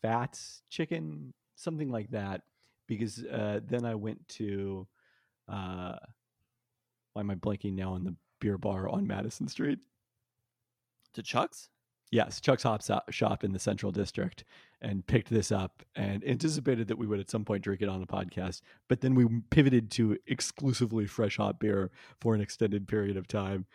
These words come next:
Speaker 1: and have not recorded in person for the last month and a half. So it's been sitting in my fridge,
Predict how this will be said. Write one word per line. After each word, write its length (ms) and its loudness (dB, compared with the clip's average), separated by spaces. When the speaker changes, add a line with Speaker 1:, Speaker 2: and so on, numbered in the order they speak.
Speaker 1:
and 120 4
have 100 2
not 180 4
recorded 420 0
in 120 -2
person 580 0
for 160 6
the 80 4
last 340 0
month 220 -2
and 80 -2
a 60 -2
half. 280 -4
So 420 -2
it's 120 2
been 140 6
sitting 220 8
in 80 4
my 140 4
fridge, 440 2